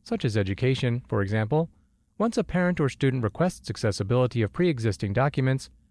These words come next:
future documents the student or parent will need to encounter or use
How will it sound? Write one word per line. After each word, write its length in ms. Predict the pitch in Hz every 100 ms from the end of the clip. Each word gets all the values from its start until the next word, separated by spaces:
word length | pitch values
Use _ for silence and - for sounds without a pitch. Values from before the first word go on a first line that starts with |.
| _ _
future 300 | 196 240 247
documents 520 | 175 170 165 160 165
the 100 | 170
student 380 | - 135 123 131
or 100 | 117
parent 320 | - 143 143
will 140 | 139
need 240 | 131 180 190
to 140 | 113
encounter 500 | 98 135 143 131 139
or 220 | 190 185
use 400 | 131 160 127 127